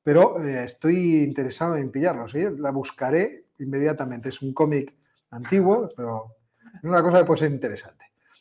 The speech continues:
Vamos a ver. Sara Rangel pregunta, Mali, ¿por qué no se le pide ayuda a Mauritania,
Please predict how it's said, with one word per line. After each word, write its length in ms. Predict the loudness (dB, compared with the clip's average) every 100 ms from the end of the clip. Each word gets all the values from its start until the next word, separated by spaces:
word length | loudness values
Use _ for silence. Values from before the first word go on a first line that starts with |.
| _ 0
Vamos 280 | 2 2
a 60 | -6
ver. 100 | -16 -20 _ _
Sara 280 | -2 6 6
Rangel 640 | 6 2 4 4 4 -4 -16 _ _ _ _ _
pregunta, 440 | 0 2 2 -2 -2
Mali, 400 | 0 0 -2 -12 _ _ _
¿por 140 | -6 -2
qué 80 |
no 100 | 0
se 120 | 0 -2
le 80 |
pide 200 | -2 0
ayuda 360 | 0 0 2 2
a 20 |
Mauritania, 720 | 0 0 0 0 -2 -2 -16